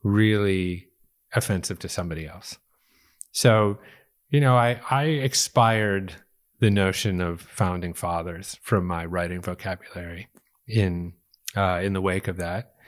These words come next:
And I just use framers, you know, I think that's okay, you know, um, and it, you know, avoids that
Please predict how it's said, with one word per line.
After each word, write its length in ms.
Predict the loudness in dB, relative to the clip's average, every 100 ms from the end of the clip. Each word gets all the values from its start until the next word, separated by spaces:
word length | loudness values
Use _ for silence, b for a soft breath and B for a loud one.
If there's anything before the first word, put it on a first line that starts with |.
| B B B
And 120 | 4
I 180 | 6 6
just 260 | 2 0 2
use 220 | 4 2
framers, 680 | 2 6 6 6 0 -6 -8 _ _ 0
you 100 | 4
know, 260 | 4 0 -4
I 20 | 2
think 160 | 4
that's 160 | 6 4
okay, 380 | 0 -2 -6 -8 _ _
you 100 | 6
know, 240 | 8 8 4 B B B B 0
um, 520 | 2 2 2 0 -2 -8 -6 2
and 520 | 4 4 2 2 0
it, 600 | -4 -4 2 2 2 4
you 80 | 4
know, 160 | 6
avoids 880 | 4 2 0 2 2 0 -2 -4 -6 -10 _ _ -10
that 440 | 2 4 4 2